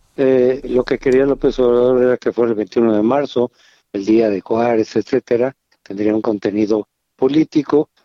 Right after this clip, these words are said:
No sé exactamente la razón de por qué están poniéndolo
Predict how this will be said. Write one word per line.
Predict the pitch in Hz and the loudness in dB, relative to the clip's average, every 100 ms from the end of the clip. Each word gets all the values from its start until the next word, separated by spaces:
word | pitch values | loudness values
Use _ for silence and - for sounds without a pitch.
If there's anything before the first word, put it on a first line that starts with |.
| _ | _
No | 170 196 | -2 -2
sé | - | 0
exactamente | 196 - 185 - 165 170 156 170 | -2 -2 -4 -2 -2 -2 -2 -2
la | 139 | 0
razón | 117 120 151 135 | -2 -2 -2 -2
de | 139 | -2
por | - - | -4 -4
qué | 120 | -4
están | - 127 127 - _ _ _ _ | -2 -2 -2 -6 _ _ _ _
poniéndolo | 127 120 123 127 127 127 147 | 0 2 2 2 2 2 0